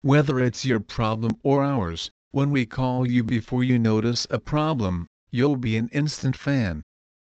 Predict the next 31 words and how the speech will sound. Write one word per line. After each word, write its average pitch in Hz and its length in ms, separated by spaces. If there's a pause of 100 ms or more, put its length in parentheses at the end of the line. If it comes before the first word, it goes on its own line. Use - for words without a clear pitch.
(200)
Most 151 400
of 113 160
our 117 220
products 131 680
are 113 100
flat 123 460
rate 135 340
billing, 131 460
and 117 220
wherever 127 400
possible 131 640
we 139 160
include 123 500
all 123 240
the 120 180
equipment 113 560
you 120 240
need 135 320
to 147 120
make 156 340
our 123 220
service 127 500
work 131 300
for 143 260
you. 82 260 (720)
We 135 220
don't 160 280
like 117 240
surprises 143 840
in 117 140
business 123 540